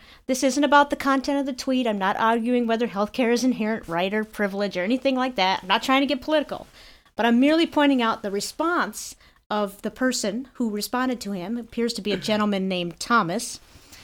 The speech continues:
and suggests that there might be a nicer way to go about it. So Thomas, here's Thomas's response.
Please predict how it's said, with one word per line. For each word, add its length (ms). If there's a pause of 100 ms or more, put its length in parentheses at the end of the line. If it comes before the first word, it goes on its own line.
(840)
and 120
suggests 460
that 140
there 120
might 360
be 80
a 40
nicer 360
way 120
to 80
go 200
about 260
it. 140 (560)
So 180
Thomas, 680
here's 300
Thomas's 680
response. 720